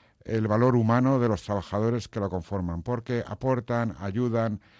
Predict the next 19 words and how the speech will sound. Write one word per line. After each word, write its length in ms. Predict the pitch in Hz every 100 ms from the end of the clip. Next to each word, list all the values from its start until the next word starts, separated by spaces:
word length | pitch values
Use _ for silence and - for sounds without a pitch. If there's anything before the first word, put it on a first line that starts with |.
| - -
dan 220 | 110 107
ideas 640 | 101 120 123 110 110 - _ _ - - - - _ -
y 440 | 110 113 117 110
los 180 | 117 107
problemas, 400 | 110 117 123 120
la 80 | 117
verdad, 240 | 110 120
que 80 | 107
los 260 | 107 98
solucionamos 720 | - 104 92 107 110 113 110 95
de 100 | 101
la 100 | 92
forma 300 | 110 104 98
más 160 | 98
rápida, 400 | 101 95 85 78
con 100 | 85
lo 100 | 98
cual, 360 | 92 107 110 104 110
eh, 380 | 98 95 87